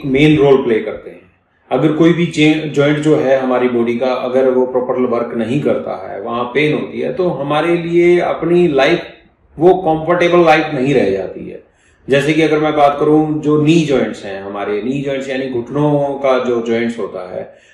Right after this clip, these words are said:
अगर उसमें पेन होने लगती है तो आपका चलना फिरना कम हो जाता है। अब सोचिए कि अगर चलना फिरना कम हो गया है, तो मतलब आपकी बॉडी में फैट बढ़ना शुरू हो जाएगा, मोटापा आना शुरू हो जाएगा। मोटापा आ गया तो मतलब कई बीमारियों का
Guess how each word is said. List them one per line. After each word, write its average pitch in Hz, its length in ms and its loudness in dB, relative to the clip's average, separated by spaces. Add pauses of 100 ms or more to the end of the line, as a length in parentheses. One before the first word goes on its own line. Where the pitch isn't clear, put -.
(120)
अगर 156 180 6
उसमें 180 400 6
पेन 175 340 6
होने 147 180 2
लगती 123 340 -2
है 127 260 0
तो 151 80 0
आपका 135 300 2
चलना 143 340 0
फिरना 131 280 -2
कम 127 160 -2
हो 101 180 -4
जाता 95 300 -10
है। - 380 -8
अब 131 100 -6
सोचिए 160 300 -2
कि 165 80 0
अगर 165 220 2
चलना 165 320 0
फिरना 156 260 -2
कम 156 160 -2
हो 151 140 2
गया 151 120 2
है, 147 320 -6 (220)
तो 156 80 0
मतलब 156 600 2
आपकी - 280 4
बॉडी 135 200 4
में 139 140 0
फैट 127 340 0
बढ़ना 113 260 0
शुरू 110 200 -10
हो 98 60 -6
जाएगा, 104 180 -4
मोटापा 120 400 2
आना 107 160 -4
शुरू 104 220 -12
हो 98 120 -10
जाएगा। 101 420 -14 (280)
मोटापा 180 560 6
आ 175 40 8
गया 175 200 6
तो 175 120 4
मतलब 175 640 2 (140)
कई 165 160 4
बीमारियों 147 460 2
का 143 380 0